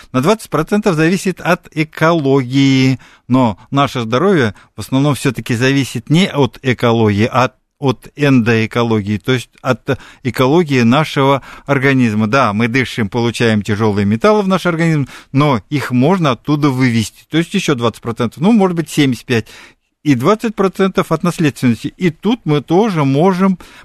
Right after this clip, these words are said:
побороться. Особенно надо уделять внимание в, э, так сказать, период беременности. Есть такие врачи, которые утверждают, что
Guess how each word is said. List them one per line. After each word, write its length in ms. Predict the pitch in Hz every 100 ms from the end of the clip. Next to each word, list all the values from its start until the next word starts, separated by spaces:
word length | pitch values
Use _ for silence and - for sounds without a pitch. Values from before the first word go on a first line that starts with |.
| -
побороться. 720 | 156 143 135 120 - - 120
Особенно 720 | - 131 - 214 196 165 147
надо 300 | 135 135 127
уделять 380 | 120 131 127 -
внимание 600 | 123 123 117 110 107 90 - _ _ _ _ _ - -
в, 420 | 110 113 156 175 - _ _ -
э, 160 | 107 104
так 100 | 110
сказать, 280 | - 113 -
период 480 | 127 120 147 131 - _ _ -
беременности. 880 | 123 131 120 110 107 98 - 104 95 _ _
Есть 220 | 120 123
такие 320 | - 117 127 123
врачи, 320 | 143 - 196
которые 380 | 131 123 131 117
утверждают, 480 | 120 113 131 147
что 340 | - - 120